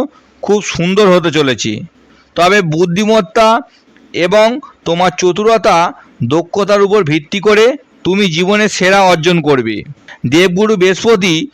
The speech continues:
তোমার কুণ্ডলীর জন্য একটি খুব সুন্দর যোগ তৈরি করছে। পঞ্চমে বসে তোমার ভাগ্যের পূর্ণ সমর্থন দেবে বৃহস্পতি। সাড়ে সাতির সময়কালে তুমি ক্রমাগত কঠোর পরিশ্রম করছো,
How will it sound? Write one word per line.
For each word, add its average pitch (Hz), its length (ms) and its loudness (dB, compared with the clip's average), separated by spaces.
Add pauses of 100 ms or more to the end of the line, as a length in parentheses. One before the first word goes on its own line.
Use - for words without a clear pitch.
(200)
তোমার 185 280 0
কুণ্ডলীর 190 600 -2
জন্য 208 220 2 (420)
একটি 170 300 -2
খুব 190 220 -2
সুন্দর 185 440 0
যোগ 180 220 2
তৈরি 170 280 4
করছে। 139 380 -2 (440)
পঞ্চমে 196 680 2
বসে 196 340 2 (400)
তোমার 190 320 2
ভাগ্যের 170 500 0
পূর্ণ 190 320 -2 (100)
সমর্থন 196 680 -2
দেবে 208 260 2
বৃহস্পতি। 156 600 -2 (680)
সাড়ে 180 440 0
সাতির 208 360 -2
সময়কালে 208 520 0 (360)
তুমি 185 280 0
ক্রমাগত 190 540 2 (260)
কঠোর 170 380 0
পরিশ্রম 190 460 0
করছো, 143 360 -2